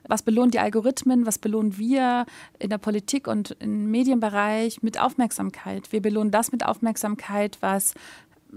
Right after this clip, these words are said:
voller Häme und Schwarz-Weiß-Ideologien und einer absoluten Herangehensweise ist. Wir belohnen Polemik, wir belohnen Provokation mit Aufmerksamkeit. Und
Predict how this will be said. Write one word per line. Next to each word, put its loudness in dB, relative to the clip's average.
voller -2
Häme 0
und -6
Schwarz-Weiß-Ideologien -2
und -6
einer 0
absoluten -4
Herangehensweise -2
ist. -8
Wir -2
belohnen 2
Polemik, 0
wir -2
belohnen 0
Provokation -2
mit -2
Aufmerksamkeit. -6
Und -6